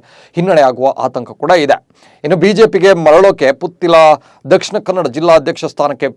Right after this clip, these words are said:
ಬೇಡಿಕೆ ಇಟ್ಟಿದ್ದಾರೆ ಅಂತ ಹೇಳಲಾಗ್ತಾ ಇದೆ. ಆದ್ರೆ ಇದು ಬಿ ಜೆ ಪಿ ನಾಯಕರ ಸಿಟ್ಟಿಗೂ ಕಾರಣವಾಗಿದೆ. ಯಾಕಂದ್ರೆ ಪುತ್ತಿಲ ಅವರು ವಿಧಾನಸಭಾ ಚುನಾವಣೆಯಲ್ಲಿ ಪಕ್ಷೇತರ ಅಭ್ಯರ್ಥಿಯಾಗಿ ಅರುಣ್ ಕುಮಾರ್ ಪುತ್ತಿಲ ಸ್ಪರ್ಧೆಯಿಂದಾಗಿ ಬಿ ಜೆ ಪಿ ಮೂರನೇ ಸ್ಥಾನಕ್ಕೆ ಕುಸಿದಿತ್ತು. ನಂತರ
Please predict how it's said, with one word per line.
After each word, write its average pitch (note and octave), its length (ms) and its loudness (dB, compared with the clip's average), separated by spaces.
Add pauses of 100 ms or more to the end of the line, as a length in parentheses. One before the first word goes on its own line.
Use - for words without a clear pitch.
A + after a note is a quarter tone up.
(160)
ಬೇಡಿಕೆ D#3+ 560 -2
ಇಟ್ಟಿದ್ದಾರೆ B2 380 -4
ಅಂತ A#2+ 160 -8
ಹೇಳಲಾಗ್ತಾ A#2 460 -6
ಇದೆ. C#3+ 120 -2
ಆದ್ರೆ F3 280 4
ಇದು E3 300 0 (320)
ಬಿ F3+ 140 -2
ಜೆ F3 120 2
ಪಿ F3 140 -6
ನಾಯಕರ E3 280 2
ಸಿಟ್ಟಿಗೂ D3+ 420 -6
ಕಾರಣವಾಗಿದೆ. C#3 640 0
ಯಾಕಂದ್ರೆ D3+ 320 -4
ಪುತ್ತಿಲ D3 380 -2
ಅವರು D#3+ 220 2
ವಿಧಾನಸಭಾ D#3+ 460 -2
ಚುನಾವಣೆಯಲ್ಲಿ D3+ 520 -4
ಪಕ್ಷೇತರ E3 400 -6
ಅಭ್ಯರ್ಥಿಯಾಗಿ D3 540 -2
ಅರುಣ್ D3+ 260 -2
ಕುಮಾರ್ D#3 340 -4
ಪುತ್ತಿಲ E3 280 -6 (460)
ಸ್ಪರ್ಧೆಯಿಂದಾಗಿ C#3+ 920 -2 (420)
ಬಿ F3 240 0
ಜೆ G3+ 160 2
ಪಿ A3 160 -4
ಮೂರನೇ G#3 460 0
ಸ್ಥಾನಕ್ಕೆ F3 380 -2
ಕುಸಿದಿತ್ತು. D3+ 460 -6
ನಂತರ D#3+ 320 -2